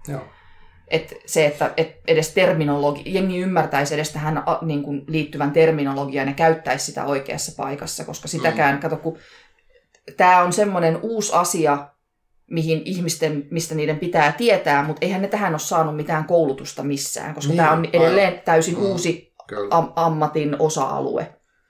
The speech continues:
Speaker 2: Tää on
Speaker 1: Joo.
Speaker 2: vähän sama, kun sulla tulee lapsia yhtäkkiä, niin sä joudut opettelemaan semmoisen repertuaarin niinku
Speaker 1: <laughs>
Speaker 2: asioita,
Speaker 1: Niin.
Speaker 2: mitkä liittyy niihin pieniin ihmisiin.
Speaker 1: Aivan,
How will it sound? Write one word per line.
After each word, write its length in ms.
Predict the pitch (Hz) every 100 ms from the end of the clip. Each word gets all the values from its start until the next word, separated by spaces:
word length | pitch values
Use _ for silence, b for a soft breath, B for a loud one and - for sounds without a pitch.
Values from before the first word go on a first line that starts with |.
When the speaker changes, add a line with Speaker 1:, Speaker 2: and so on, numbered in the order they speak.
| _ _ _ _
Speaker 2:
Tää 80 | 139
on 20 |
Speaker 1:
Joo. 20 | 196
Speaker 2:
vähän 140 | 220
sama, 220 | 208 180
kun 100 | 160
sulla 180 | 160 151
tulee 220 | 156 156
lapsia 500 | 156 156 - 143 117
yhtäkkiä, 440 | - - - - 147
niin 80 |
sä 80 | 143
joudut 220 | 151 156
opettelemaan 500 | 160 160 160 147 143
semmoisen 340 | 147 151 160 156
repertuaarin 680 | 160 160 143 139 131 143 147
niinku 220 | 135 - -
Speaker 1:
<laughs> 60 |
Speaker 2:
asioita, 360 | 156 143 147 151
Speaker 1:
Niin. 120 | 165
Speaker 2:
mitkä 140 | 165
liittyy 400 | 185 196 185 156
niihin 240 | 156 165 160
pieniin 400 | 190 170 147 147
ihmisiin. 440 | 202 226 165 123 117
Speaker 1:
Aivan, 240 | 120 113